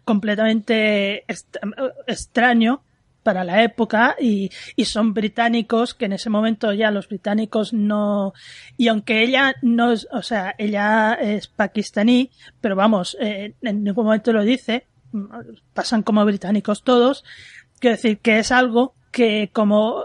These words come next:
es el, pasa entre la primera escena y la última, evidentemente en la última escena, por la, por las miradas que le echa la abuela a Jazz, em, eh, está recordando perfectamente esa visita.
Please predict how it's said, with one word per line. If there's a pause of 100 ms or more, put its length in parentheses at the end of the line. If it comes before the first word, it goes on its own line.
(120)
es
el, (320)
pasa
entre
la
primera
escena
y
la
última, (720)
evidentemente
en
la
última
escena,
por
la,
por
las
miradas
que
le
echa (400)
la
abuela
a
Jazz, (100)
em, (960)
eh,
está
recordando
perfectamente
esa
visita.